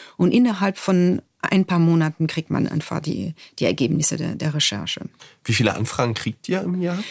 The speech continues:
Speaker 1: Wir kriegen ungefähr zwanzigtausend Anfragen pro Jahr. Die, die Tendenz, würde ich sagen, der letzten sieben, acht Jahren ist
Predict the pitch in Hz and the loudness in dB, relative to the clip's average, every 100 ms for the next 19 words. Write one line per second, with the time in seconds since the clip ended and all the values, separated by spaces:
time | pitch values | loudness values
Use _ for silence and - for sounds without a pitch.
0 | - - 220 - 262 269 269 - 226 233 | -4 0 2 4 6 6 6 4 2 2
1 | - 220 - 170 180 - - 147 143 127 | 0 -2 0 0 2 0 0 0 2 2
2 | - - _ - 170 - 151 151 143 - | 0 -8 _ 0 0 0 0 0 -2 -2
3 | 147 143 165 247 320 - - - - - | -2 0 2 2 2 -4 -16 -16 -6 2
4 | 202 196 175 196 - 208 196 214 - 190 | 4 4 4 2 2 4 4 4 2 2
5 | 185 175 175 190 180 170 170 - 175 175 | 2 2 2 2 2 2 0 0 2 4
6 | 160 180 - 160 - 170 170 175 156 - | 4 2 2 0 0 0 2 2 2 -2